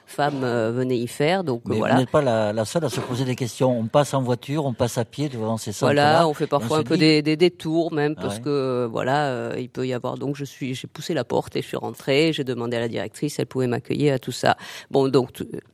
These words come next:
Speaker 1: tout ça pour dire, c'est, c'est pas le projet, euh, qui nous intéresse, euh, que j'ai déjà, euh, été, euh, récolter, on va dire, une parole. En tout cas, là, c'était plus en observation. Je demandais pas qu'elle me parle.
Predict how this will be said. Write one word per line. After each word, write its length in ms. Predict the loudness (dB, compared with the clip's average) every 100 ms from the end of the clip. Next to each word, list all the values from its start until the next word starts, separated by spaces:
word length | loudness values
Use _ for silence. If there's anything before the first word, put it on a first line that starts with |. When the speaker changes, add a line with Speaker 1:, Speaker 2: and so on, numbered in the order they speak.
| _ -8
Speaker 1:
tout 120 | 4
ça 140 | 6
pour 220 | 6 2
dire, 340 | 2 2 2 0
c'est, 360 | -6 -2 -2 -2
c'est 160 | -2
pas 120 | 2
le 60 | 2
projet, 580 | 2 0 2 2 2 0
euh, 40 |
qui 160 | -2 -2
nous 160 | 0
intéresse, 560 | -2 0 2 2 2 -4 -6 -10 -12 0
euh, 500 | 4 6 4 4 2
que 300 | 0 2 4
j'ai 180 | 4 2
déjà, 720 | 4 4 6 8 10 8 6
euh, 340 | 4 4 4 2
été, 580 | 0 0 2 4 6 6
euh, 420 | 4 4 4 0
récolter, 800 | -4 0 0 6 6 6 4 4
on 80 | 6
va 120 | 2
dire, 200 | 2 2
une 140 | 0 4
parole. 500 | 4 6 6 6 4
En 100 | 0
tout 140 | -4
cas, 160 | 0 2
là, 120 | 2
c'était 260 | 0 -6 -6
plus 220 | -6 -6
en 120 | -2
observation. 640 | -4 -4 -4 -4 -2 -2
Je 120 | -2 -4
demandais 340 | -4 -4 -4
pas 140 | -6
qu'elle 240 | -6 -6 -6
me 120 | -6
parle. 420 | -2 -2 -2 -4